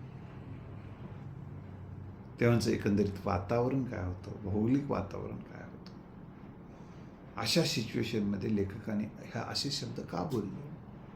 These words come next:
"ठेविले अनंते तैसीचे राहावे, चित्त असू द्यावे समाधान." हा अभंग संत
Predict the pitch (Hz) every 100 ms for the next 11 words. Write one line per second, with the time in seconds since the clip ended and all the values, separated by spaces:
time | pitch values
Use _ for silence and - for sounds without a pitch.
0 | - - - - - - - - - -
1 | - - - - - - - - - -
2 | - - - - - - - - - -
3 | - - - - - - - - - -
4 | - 202 294 320 311 294 277 269 233 254
5 | 247 233 226 240 202 220 202 202 202 196
6 | 208 202 - 180 175 - 180 175 170 170
7 | 165 156 147 139 123 117 107 92 - -
8 | - - - - - - - - - -
9 | - - - - 113 117 120 123 147 147
10 | 127 104 -